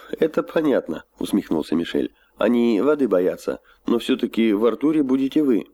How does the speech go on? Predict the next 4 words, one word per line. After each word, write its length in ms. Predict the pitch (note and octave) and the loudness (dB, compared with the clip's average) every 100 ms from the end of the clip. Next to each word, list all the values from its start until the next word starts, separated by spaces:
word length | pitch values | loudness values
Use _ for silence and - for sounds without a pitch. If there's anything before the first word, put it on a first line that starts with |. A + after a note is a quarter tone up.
| _ _ _ _ - - - - - - - - _ _ | _ _ _ _ -20 -20 -20 -20 -20 -20 -20 -20 _ _
«Я 260 | A#2+ B2+ B2+ | 2 2 0
старый 380 | - D#3 D3 | 0 2 2
больной 360 | A#2 B2 B2 B2 | 2 2 2 0
человек» 640 | - C#3 C3+ A#2 - - | 0 2 2 2 -2 -16